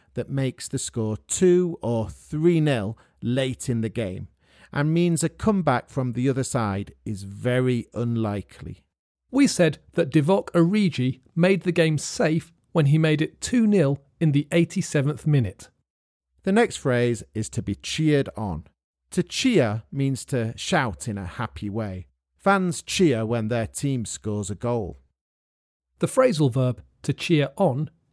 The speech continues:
Speaker 2: is similar, but in addition means to encourage a person or team. The Liverpool team was cheered on by seven hundred and fifty thousand fans in Liverpool as the parade went around the city.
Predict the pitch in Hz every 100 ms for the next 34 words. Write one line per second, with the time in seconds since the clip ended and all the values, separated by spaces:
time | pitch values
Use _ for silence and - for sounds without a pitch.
0 | _ 185 - - 247 127 139 - _ -
1 | 170 170 - 180 175 147 294 208 143 156
2 | - _ - 180 180 - - 180 170 -
3 | - 226 147 143 - 143 - 151 143 170
4 | 135 113 - 226 123 80 - _ _ _
5 | _ _ _ _ _ - 185 214 202 175
6 | 147 - 226 139 139 - _ - 143 -
7 | - 220 202 175 - 202 143 147 - _
8 | 143 127 - - 190 180 - 175 170 151
9 | 135 202 151 160 131 - 175 175 156 160
10 | - 196 139 120 127 - _ 165 147 170
11 | 170 139 135 147 - 156 135 120 - 147
12 | 170 170 147 135 170 - 139 151 147 -
13 | - 165 - 98 87